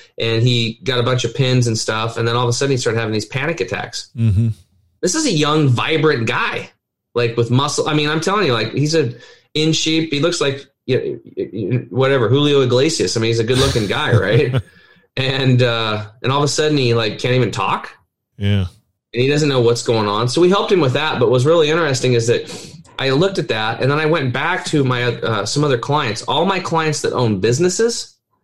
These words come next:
Speaker 1: all my clients that were commission-based. And we went back and I had them figure out their incomes, and we noticed a twenty-one percent increase in their incomes over that six-month period of coaching with us on their health. Why is that?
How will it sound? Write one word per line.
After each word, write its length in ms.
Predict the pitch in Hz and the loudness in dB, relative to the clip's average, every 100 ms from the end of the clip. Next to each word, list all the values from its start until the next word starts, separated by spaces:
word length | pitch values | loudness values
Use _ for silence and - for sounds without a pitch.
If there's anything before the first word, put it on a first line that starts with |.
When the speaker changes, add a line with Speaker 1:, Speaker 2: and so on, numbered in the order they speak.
| _ _ _ - | _ _ _ -2
Speaker 1:
all 120 | 135 | 0
my 100 | 139 | 0
clients 400 | 127 147 135 131 | 0 -2 -2 0
that 100 | 101 | 0
were 120 | 110 | 0
commission-based. 960 | - 110 135 - 185 190 202 208 - - _ _ _ _ _ _ | 0 0 2 2 2 2 0 0 -6 -14 _ _ _ _ _ _
And 380 | 131 135 131 123 | -4 -2 0 2
we 100 | 147 | 4
went 220 | 160 156 | 2 2
back 240 | 156 160 165 | -2 -2 -2
and 100 | 143 | -2
I 20 | |
had 160 | 147 | 0
them 80 | 147 | -2
figure 280 | 123 160 147 | 0 0 2
out 160 | 139 123 | 0 0
their 160 | 104 | 2
incomes, 760 | - 190 - 104 92 107 - - | 2 2 2 0 -2 -2 -6 -2
and 100 | 120 | 2
we 120 | 135 | 4
noticed 420 | 180 175 175 165 120 | 4 2 0 0 -2
a 100 | 120 | -4
twenty-one 800 | - 175 190 202 170 139 143 | -2 -2 0 -2 0 0 0
percent 360 | 143 123 135 123 | 0 -2 -2 -2
increase 480 | 117 135 - 123 - | 0 -2 0 -2 0
in 100 | 113 | -2
their 120 | 98 | -2
incomes 420 | 101 123 120 95 | 0 0 0 -2
over 200 | 104 104 | 0 0
that 140 | 87 - | 0 -2
six-month 440 | 110 - 87 80 | -4 -4 -6 -4
period 300 | 113 110 73 | -2 0 0
of 80 | - | -2
coaching 320 | 113 113 98 | -2 -2 -2
with 160 | 82 73 | -2 -2
us 100 | 95 | -2
on 140 | 123 | 0
their 140 | 151 | 2
health. 460 | 139 240 190 - - _ _ _ _ _ _ _ _ _ _ _ _ _ _ _ _ _ - | 2 0 -2 -6 -18 _ _ _ _ _ _ _ _ _ _ _ _ _ _ _ _ _ -6
Why 180 | 127 175 | -2 2
is 200 | 233 - | 2 0
that? 280 | 87 - | -4 -8